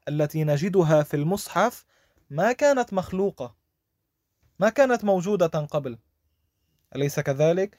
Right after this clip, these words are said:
إذا واحد فتح المصحف يجد مثلًا طبع سنة ألفين وعشرين، فإذا هذا، ه-، هذه الأوراق وهذه ال-،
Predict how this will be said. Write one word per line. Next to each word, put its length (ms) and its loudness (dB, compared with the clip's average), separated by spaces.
إذا 140 0
واحد 300 4
فتح 360 0
المصحف 540 -4
يجد 300 -2
مثلًا 400 0
طبع 420 6
سنة 380 0
ألفين 600 4
وعشرين، 600 -2
فإذا 420 2
هذا، 460 6
ه-، 540 2
هذه 180 -2
الأوراق 600 4
وهذه 520 0
ال-، 560 -2